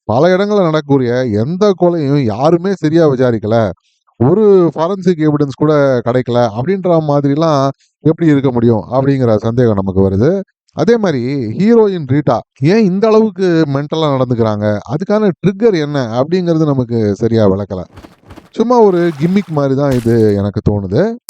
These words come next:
அஹ், அது தவிர போலீஸ் டிபார்ட்மெண்ட்ல நடக்கிற அந்த பாலிடிக்ஸ், அதனால வர பிரச்சனைகள்,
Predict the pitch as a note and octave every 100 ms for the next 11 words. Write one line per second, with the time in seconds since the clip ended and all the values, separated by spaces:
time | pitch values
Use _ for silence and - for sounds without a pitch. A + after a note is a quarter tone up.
0 | - - - E3 E3+ F#3 G#3 A3+ G#3+ F3+
1 | F3+ G3+ A3+ G#3 F3+ - D#3 D3 C3 B2
2 | B2 B2+ B2 A#2 B2+ C3+ B2 A#2 A2+ A#2
3 | A2 G2+ C3+ D3+ D3 - A#2 - G#2+ G#2
4 | G2+ - _ _ A2+ C#3+ E3+ E3+ D3+ C#3
5 | C3 A#2+ A2 - A#2+ - C#3+ A#2+ G#2+